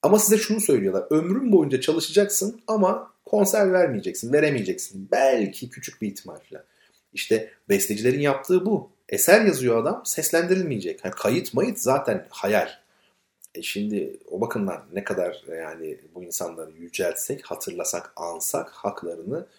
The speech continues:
ödeyemeyiz. Her biri çok büyük besteciler. Ve Ahmet Adnan Saygun dediğim gibi biraz öne çıkmış diğerlerine göre. Öyle görünüyor. Ama biz hepsini tabii ki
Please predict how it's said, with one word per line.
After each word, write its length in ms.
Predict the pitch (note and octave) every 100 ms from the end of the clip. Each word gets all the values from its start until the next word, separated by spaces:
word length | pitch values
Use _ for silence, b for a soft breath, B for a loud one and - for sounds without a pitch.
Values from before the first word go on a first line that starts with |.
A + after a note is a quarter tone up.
| b b -
ödeyemeyiz. 680 | G2 G2 F#2 F#2 E3 -
Her 240 | C3 A2+ G2
biri 280 | A#2 E3 -
çok 400 | A#2 A2+ - F2+
büyük 540 | F#2+ B2+ - - - _ _ _ _ _ _
besteciler. 800 | F#2+ G#2 - F#2+ F2 G#2+ D#3 - b b b -
Ve 40 |
Ahmet 340 | B2+ C3 C3
Adnan 260 | B2 A#2 A#2
Saygun 380 | A2+ G#2 C3 A#2+
dediğim 280 | G#2+ A2+ F#2+
gibi 320 | A#2+ D#3+ -
biraz 300 | G#2+ A#2 B2+
öne 200 | G2+ G#2+
çıkmış 380 | - - G#2 -
diğerlerine 440 | F#2+ E2+ F2 E2
göre. 260 | D#2 F2 -
Öyle 220 | B2 G#2+ G2
görünüyor. 520 | F2+ D#2+ E2 F#3+ G#3 _
Ama 240 | B2 A#2
biz 160 | B2 -
hepsini 300 | A#2+ - G2+
tabii 280 | G2+ F2 -
ki 240 | F3 F#3